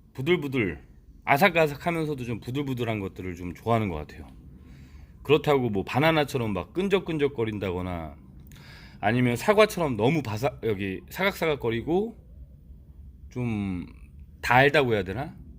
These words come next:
너무 단 것들, 그런 것들은 오히려 좀 쉽게 물리는 경향이 있어요. 그래서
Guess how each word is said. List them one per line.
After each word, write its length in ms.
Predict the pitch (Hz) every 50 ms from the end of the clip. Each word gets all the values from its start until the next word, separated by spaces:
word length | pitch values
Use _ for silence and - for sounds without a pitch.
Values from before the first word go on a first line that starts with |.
| - - -
너무 240 | - 127 147 151 135
단 240 | - - 120 117 113
것들, 400 | 110 101 - - - 78 71 - - - - - - - - - - - -
그런 180 | - - 185
것들은 380 | 185 185 180 170 165 160 147 123
오히려 240 | 104 107 110 117 107
좀 400 | - 104 104 98 87 82 82 -
쉽게 320 | - - - - - 170
물리는 480 | 139 104 107 131 165 170 175 165 147 131
경향이 380 | 123 104 101 101 101 95 87
있어요. 320 | 78 76 - 90 78 76 76 - - - -
그래서 360 | - 92 - 101 95 87 -